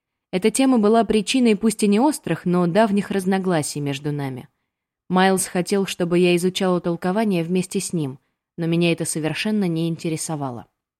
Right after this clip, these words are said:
«Это не моё, и ты об этом знаешь», сказала я. «Кроме того, Джулия не такая, как другие толковательницы». Слышал бы ты, что она наговорила мне про дерево и про то, как наши действия способны менять будущее.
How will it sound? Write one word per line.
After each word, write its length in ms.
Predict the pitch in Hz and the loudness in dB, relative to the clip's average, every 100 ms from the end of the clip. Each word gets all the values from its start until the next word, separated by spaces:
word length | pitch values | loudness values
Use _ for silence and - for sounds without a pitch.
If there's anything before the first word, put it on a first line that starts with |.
| _ _ _ _ _ _ - | _ _ _ _ _ _ -4
«Это 200 | 247 269 | 0 4
не 100 | 254 | 6
моё, 400 | 240 180 143 - _ _ _ - | 6 4 0 -6 _ _ _ -6
и 100 | 170 | 0
ты 200 | 269 277 | 4 6
об 120 | 190 | 4
этом 220 | 226 202 | 4 2
знаешь», 560 | 165 160 147 139 - _ _ | 2 -2 -2 -6 -14 _ _
сказала 460 | - - 151 170 160 | -14 -8 -2 0 0
я. 260 | 143 147 _ _ _ _ _ _ _ _ | -2 -6 _ _ _ _ _ _ _ _
«Кроме 300 | 202 208 202 | 4 6 6
того, 380 | 185 196 202 202 | 4 2 4 2
Джулия 400 | 175 220 262 226 | 2 2 4 4
не 140 | 214 | 4
такая, 320 | 202 202 269 254 | 2 2 2 0
как 180 | 160 | -2
другие 340 | 156 160 156 160 | 0 0 0 -2
толковательницы». 960 | 156 165 156 143 - 143 135 - - - _ _ _ _ _ _ _ _ _ | -2 -2 -2 -4 -6 -10 -12 -14 -18 -20 _ _ _ _ _ _ _ _ _
Слышал 460 | - 208 233 202 180 | 0 4 4 4 2
бы 140 | 175 | 2
ты, 160 | 285 285 | 2 0
что 220 | - 185 | 2 2
она 140 | 175 | 4
наговорила 540 | 170 170 175 208 240 170 | 2 2 2 2 2 2
мне 240 | 170 165 | 2 0
про 320 | - 165 156 | -2 -2 -2
дерево 420 | 147 214 240 156 | 2 2 4 4
и 120 | 156 147 | 4 2
про 200 | 156 156 | 0 -2
то, 140 | 226 | -2
как 200 | 175 156 | -2 0
наши 280 | 156 147 151 | -2 -2 -2
действия 460 | 165 233 - 151 | 0 0 -2 -4
способны 520 | 143 165 156 226 196 165 | -4 -4 -4 -2 -2 0
менять 340 | 170 202 185 | 0 0 -2
будущее. 640 | 170 156 135 - - 135 | -2 -2 -2 -6 -6 -10